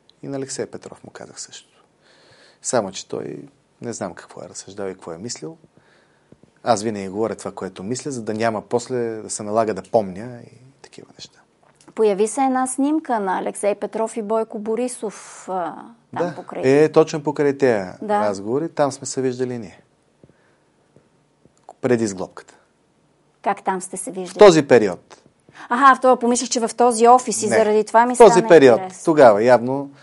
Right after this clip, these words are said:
Speaker 1: са сондирали най-опасният човек срещу П П в, а, срещу герб в П П, тогава бях аз.
Speaker 2: А какви бяха отношенията между Алексей Петров и Бойко
Speaker 1: Нямам
Speaker 2: Борисов?
Speaker 1: представа.
Speaker 2: Към момента на
Speaker 1: Нямам
Speaker 2: вашата
Speaker 1: представа,
Speaker 2: среща?
Speaker 1: не съм се интересувал. Те, той се интересуваше от моите позиции.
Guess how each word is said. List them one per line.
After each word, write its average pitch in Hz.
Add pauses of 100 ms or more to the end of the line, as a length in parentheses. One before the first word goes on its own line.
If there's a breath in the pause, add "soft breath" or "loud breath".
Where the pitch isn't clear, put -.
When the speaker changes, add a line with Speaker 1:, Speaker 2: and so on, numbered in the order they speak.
(160 soft breath)
Speaker 1:
са -
сондирали 120
най-опасният 123
човек - (360 soft breath)
срещу 113
П 95
П 92
в, 85 (200)
а, - (260)
срещу 117
герб 98
в 92
П 98
П, 92
тогава 131
бях 131
аз. - (280)
Speaker 2:
А 220
какви 208
бяха 277
отношенията 247
между 190
Алексей 190
Петров 185
и 196
Бойко 175
Speaker 1:
Нямам 180
Speaker 2:
Борисов? 190
Speaker 1:
представа. -
Speaker 2:
Към 220
момента 220
на 240
Speaker 1:
Нямам 240
Speaker 2:
вашата 233
Speaker 1:
представа, 214
Speaker 2:
среща? 185
Speaker 1:
не -
съм 160
се -
интересувал. - (1400)
Те, 139
той 156
се -
интересуваше 101
от 95
моите 95
позиции. -